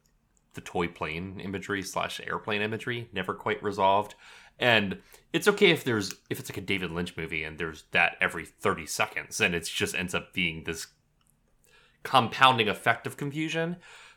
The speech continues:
But just for it to film, like, a pretty tight, neat story and then there to be sloppy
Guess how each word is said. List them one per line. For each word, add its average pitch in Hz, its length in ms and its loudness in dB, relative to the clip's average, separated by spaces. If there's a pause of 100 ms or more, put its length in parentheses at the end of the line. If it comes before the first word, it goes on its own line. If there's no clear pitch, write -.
(120)
But 127 180 4
just - 460 2
for 139 240 2
it 131 60 -4
to 131 100 0
film, 131 240 0
like, 120 100 0
a 101 60 -4
pretty 147 320 -2
tight, - 460 -8
neat 113 340 -4
story 107 640 2
and 95 180 -2
then 92 260 -4
there 95 140 2
to 92 80 -4
be 90 220 -4
sloppy 87 760 -4